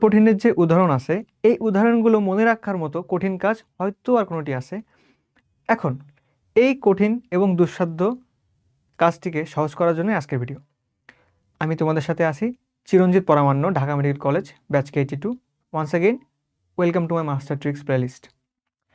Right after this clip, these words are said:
আচ্ছা, প্রথমে আছে অ্যালবুমিন। এখন আসে অ্যালবুমিন উদাহরণগুলো আমরা পড়ি। প্রথমে আছে বিটা অ্যামাইলেজ, জবা বার্লির বিটা অ্যামাইলেজ, বিটা অ্যামাইলেজ, অ্যামাইলেজ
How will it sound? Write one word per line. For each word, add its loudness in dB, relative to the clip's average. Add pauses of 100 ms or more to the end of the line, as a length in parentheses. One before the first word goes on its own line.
(180)
আচ্ছা, -4 (380)
প্রথমে 4
আছে 0 (120)
অ্যালবুমিন। 4 (840)
এখন 0
আসে -2
অ্যালবুমিন 4 (420)
উদাহরণগুলো 2
আমরা -2
পড়ি। -4
প্রথমে -4
আছে -8 (440)
বিটা 4
অ্যামাইলেজ, 0 (300)
জবা 6
বার্লির 6 (100)
বিটা 2
অ্যামাইলেজ, -4 (380)
বিটা 2 (320)
অ্যামাইলেজ, 2 (440)
অ্যামাইলেজ 4